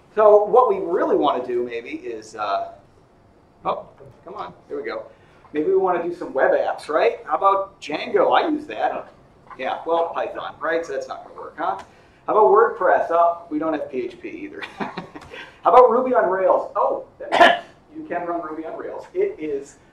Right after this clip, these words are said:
super slow, and it's gonna require a lot of memory. So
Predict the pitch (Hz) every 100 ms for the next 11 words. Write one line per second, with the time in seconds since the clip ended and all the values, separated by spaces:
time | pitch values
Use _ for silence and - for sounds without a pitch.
0 | _ _ - - - - - - - -
1 | - - - - 247 285 269 254 233 214
2 | - 214 190 165 160 151 - - - -
3 | 151 147 143